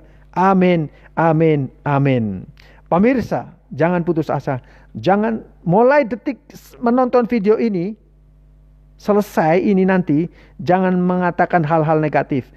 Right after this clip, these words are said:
mengatakan kegagalan-kegagalan, mengatakan "ndak bisa, ndak bisa", ndak. Jangan mengeluarkan kata-kata seperti itu. Kata-kata failure dalam bahasa ini, kata-kata kegagalan, tidaklah.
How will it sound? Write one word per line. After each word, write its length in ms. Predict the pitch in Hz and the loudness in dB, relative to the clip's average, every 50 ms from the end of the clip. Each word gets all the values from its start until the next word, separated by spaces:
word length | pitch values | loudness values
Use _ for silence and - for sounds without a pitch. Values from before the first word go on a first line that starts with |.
| - - - | -20 -20 -8
mengatakan 560 | - 160 170 175 160 180 170 - 170 170 165 | -4 -2 -2 -2 0 -2 0 0 0 -2 0
kegagalan-kegagalan, 1300 | 160 175 143 160 151 131 156 156 156 151 143 151 147 135 143 139 135 117 135 135 131 120 113 110 107 - - - - - | 0 0 2 2 0 2 2 0 0 0 0 -2 -4 -2 0 0 0 0 0 0 -2 -2 -2 -4 -10 -14 -18 -20 -10 -4
mengatakan 480 | 156 165 170 165 151 170 165 175 160 151 | -2 0 0 0 0 0 0 0 0 2
"ndak 160 | 147 156 151 | 2 0 2
bisa, 240 | 147 160 143 165 156 | 0 0 0 0 0
ndak 160 | 143 143 135 | 0 0 -2
bisa", 160 | 135 139 135 | 0 -2 0
ndak. 240 | 127 147 180 175 160 - - - - - - | 0 2 0 0 0 -2 -8 -20 -20 -20 -8
Jangan 400 | - 156 196 240 262 269 262 247 | -2 0 2 2 2 2 0 0
mengeluarkan 480 | 247 240 233 233 226 220 208 - 208 196 | 0 0 2 4 4 2 2 0 -4 -4
kata-kata 480 | - 190 180 190 185 175 170 180 170 | -2 -4 -2 0 -2 -2 0 0 -2
seperti 340 | 170 165 175 160 - 151 120 | -2 -2 -4 -4 -2 -4 -4
itu. 60 | - - - - - - - - - | -4 -8 -14 -20 -20 -20 -20 -20 -6
Kata-kata 480 | - - 156 190 175 180 165 175 175 175 | -6 -4 -2 -2 -2 -2 -2 0 0 -2
failure 560 | 156 151 175 202 214 214 208 190 185 170 147 120 | -2 0 2 4 4 4 4 4 2 2 2 0
dalam 300 | 120 143 139 143 139 135 | 0 -2 -2 -2 0 -2
bahasa 240 | 135 127 131 127 | -2 -2 -2 -6
ini, 20 | 120 | -6
kata-kata 480 | - 143 139 120 151 - 156 156 160 | -4 -4 -4 -2 -4 -4 -2 -4 -4
kegagalan, 400 | 143 160 156 147 151 143 139 131 | -2 -4 -4 0 0 0 0 0
tidaklah. 460 | 127 180 175 165 156 151 151 143 131 | -2 -2 0 2 2 2 2 0 -2